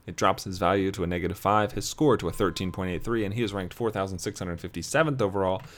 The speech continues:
one spot behind Megalyn Echikunwoke. Echikunwoke. I guess, and one spot ahead of Missy Peregrym. Uh, Callum Turner, who plays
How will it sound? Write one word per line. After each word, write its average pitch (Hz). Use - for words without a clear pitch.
one 160
spot 76
behind 87
Megalyn 131
Echikunwoke. 123
Echikunwoke. 120
I -
guess, 131
and 98
one 120
spot 117
ahead 117
of 101
Missy 120
Peregrym. 98
Uh, 71
Callum 233
Turner, 107
who 107
plays 107